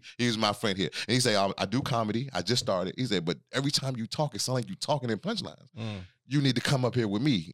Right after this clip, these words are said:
Speaker 1: And he got me on stage. I didn't even know how to find L O L. I wasn't
Speaker 2: Mm.
Speaker 1: even looking for it at that time. I just wanted to work because I, I got left here. And I, I came here and I liked it and I wanted to stay.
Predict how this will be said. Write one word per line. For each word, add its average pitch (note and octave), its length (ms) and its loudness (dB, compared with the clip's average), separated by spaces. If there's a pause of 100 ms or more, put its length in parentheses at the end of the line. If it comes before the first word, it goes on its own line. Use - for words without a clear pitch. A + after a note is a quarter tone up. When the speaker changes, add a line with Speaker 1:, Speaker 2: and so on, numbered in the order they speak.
Speaker 1:
And G#2 200 2
he F#3+ 240 4
got E3 240 0
me A2 100 -4
on F2+ 120 -8
stage. A#1+ 340 -18
I D#3 220 2
didn't E3 160 0
even D#3 160 -2
know D#3 60 0
how D#3 120 0
to D3+ 60 0
find E3 420 0 (200)
L A#2 160 2
O G2+ 120 0
L. E2 280 -2
I G#2+ 80 4
wasn't E3 240 6
Speaker 2:
Mm. D#3+ 100 4
Speaker 1:
even D3 80 2
looking F3+ 260 2
for F2 280 -4
it - 160 -18
at A#2+ 100 2
that G#2+ 180 0
time. G2 160 -4 (280)
I C#3+ 100 2
just C#3+ 160 -2
wanted C3 200 -2
to A#2+ 60 -2
work E3 320 0 (160)
because A#2 200 0
I, A2+ 220 2
I - 20 -2
got A#2+ 180 2
left C3+ 220 4
here. D3+ 280 2 (560)
And G#2 120 2
I, A2+ 240 4
I - 20 2
came E3 260 4
here D3+ 220 6
and C#3 80 4
I B2+ 80 4
liked C3 300 2
it - 100 0
and A#2 80 -4
I A#2+ 140 4
wanted B2 180 2
to A#2+ 80 0
stay. - 240 -2